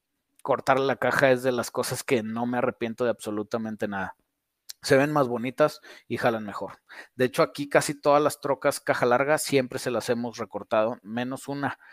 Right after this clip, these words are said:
una C diez que hicimos de un cliente, eh, que la qui-,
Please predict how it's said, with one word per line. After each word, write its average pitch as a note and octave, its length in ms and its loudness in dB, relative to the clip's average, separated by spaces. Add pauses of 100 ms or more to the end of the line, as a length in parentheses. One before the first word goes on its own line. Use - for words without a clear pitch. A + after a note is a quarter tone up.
(240)
una C3+ 240 -2
C D3 260 4
diez D3 340 2
que D3 140 -2
hicimos C#3 560 -6
de B2 140 0
un B2+ 440 -6
cliente, C3 460 -2 (400)
eh, A2+ 600 0 (280)
que C3+ 100 2
la B2 200 6
qui-, - 140 -18